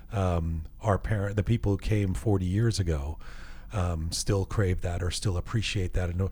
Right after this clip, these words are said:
those same people who were saying to you, "Uh, why are you doing this Iranian stuff? Why, you know,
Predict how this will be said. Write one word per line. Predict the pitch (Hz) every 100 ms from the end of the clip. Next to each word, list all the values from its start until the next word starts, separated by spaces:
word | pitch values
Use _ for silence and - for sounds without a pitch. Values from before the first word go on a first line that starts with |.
| - - -
those | 135 135
same | - - 139 135
people | 131 131 - 117
who | 95 104
were | 98
saying | - 117 117 113
to | -
you, | 107 101 - - - - -
"Uh, | - 147 139 135 - -
why | 135 139
are | 135
you | 123 123
doing | 117 120 113
this | 107 -
Iranian | 107 110 110 104 95
stuff? | - 95 85 -
Why, | 101 101
you | 104
know, | 92 90